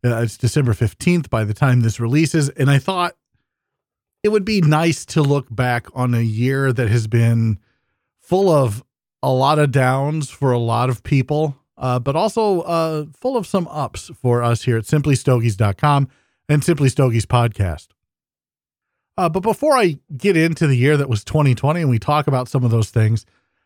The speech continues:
I'd like to invite you to go to creative brain candy dot com and check out the wonderful family of podcasts, uh, and streamers that we have at creative brain candy dot com, including Bad Gamers Anonymous. If you're a video game fan, Bad Gamers Anonymous is the podcast for you.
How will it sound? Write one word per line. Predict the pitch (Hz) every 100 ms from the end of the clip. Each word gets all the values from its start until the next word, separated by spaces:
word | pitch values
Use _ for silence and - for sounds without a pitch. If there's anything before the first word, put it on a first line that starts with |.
| _
I'd | 170
like | 185 185
to | 190
invite | 151 156 170 -
you | 143
to |
go | 151
to | 139
creative | - 151 139
brain | 143 135
candy | - 135 110
dot | 110 -
com | 139 139
and | 120
check | 151 139
out | 131 117
the | 123 113 110
wonderful | 113 120 190 196 143
family | 120 160 151 120
of | -
podcasts, | - 151 139 156 156 160 - _ _
uh, | 117 117
and | 123
streamers | - 226 277 185 135
that | 151
we | 131
have | 120 208
at | 196
creative | - 139 113
brain | 120 110
candy | 113 104
dot | 101 95
com, | - 107
including | 107 110 175 175 139 - _ _ _
Bad | 190 202 160
Gamers | 165 156 135
Anonymous. | 131 123 110 95 123
If |
you're | 147 156
a | 110
video | 123 143
game | 123 117 117
fan, | 110 - 107 104
Bad | 113 110 113
Gamers | 117 117 110
Anonymous | 113 120 123 123 _ _ _ _
is | 160 156 147
the | 147
podcast | - 147 143 - 147 139 127 - -
for | 143 143
you. | 135 170 123